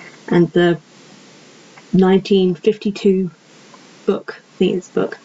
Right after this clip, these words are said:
not book, I think it's nineteen fifty-two, <laughs> uh, by Patricia Highsmith.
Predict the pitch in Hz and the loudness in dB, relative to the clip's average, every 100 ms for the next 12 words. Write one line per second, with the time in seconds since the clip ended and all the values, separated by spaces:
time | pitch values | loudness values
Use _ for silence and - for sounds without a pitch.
0 | - - - - - 190 - 196 - 170 | -20 -20 -20 -20 -16 -8 0 0 0 0
1 | - - - - 254 220 - 156 147 160 | 0 -4 -10 0 2 2 -2 -8 -4 -2
2 | 202 156 185 - 226 330 240 - - - | -4 -4 -4 2 4 4 0 -10 -16 -14
3 | - - 196 190 - 190 180 - 196 196 | -14 -4 0 0 2 0 0 -2 -4 -4
4 | - 180 - - - 202 - - 202 | -2 -2 -4 -10 -6 -6 -4 -4 -4